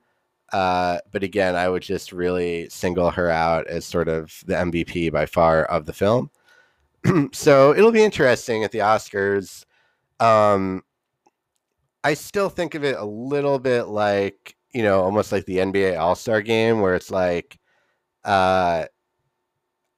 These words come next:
I, I give the M V P to the winning team. So, like,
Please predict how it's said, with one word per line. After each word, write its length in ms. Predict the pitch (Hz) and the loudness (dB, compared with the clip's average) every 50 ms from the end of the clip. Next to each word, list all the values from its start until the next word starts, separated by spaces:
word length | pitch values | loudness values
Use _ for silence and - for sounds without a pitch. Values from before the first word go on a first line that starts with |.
| _ _ - | _ _ 0
I, 260 | 107 110 117 113 107 - - | 0 0 0 -2 -6 -10 -6
I 180 | 113 110 117 123 | -2 -2 -2 0
give 240 | 113 127 127 113 110 | 2 2 0 0 0
the 140 | 117 110 104 | -2 -2 -2
M 120 | 104 104 | -2 -4
V 160 | 98 104 101 | -4 -4 -6
P 420 | - - - 104 101 101 104 107 98 | -6 -8 -8 -6 -4 -2 -2 -4 -4
to 460 | - - - - 104 95 92 95 90 | -6 -10 -8 -6 -2 0 0 0 0
the 80 | 90 | 0
winning 340 | 85 85 90 92 92 90 90 | -2 -2 -4 -4 -4 -6 -8
team. 500 | 90 - - 95 90 95 98 107 127 131 - _ _ _ _ _ _ _ _ _ _ _ _ | -12 -14 -14 -12 -10 -10 -10 -10 -12 -14 -18 _ _ _ _ _ _ _ _ _ _ _ _
So, 760 | _ - - - 123 110 104 101 104 101 98 98 98 95 87 - - _ _ _ _ _ _ _ _ _ _ _ _ _ _ _ _ _ _ _ _ _ _ _ | _ -18 -10 -6 -2 0 2 2 2 4 4 4 2 2 0 -2 -8 _ _ _ _ _ _ _ _ _ _ _ _ _ _ _ _ _ _ _ _ _ _ _
like, 280 | 117 117 113 107 98 | 0 2 2 2 0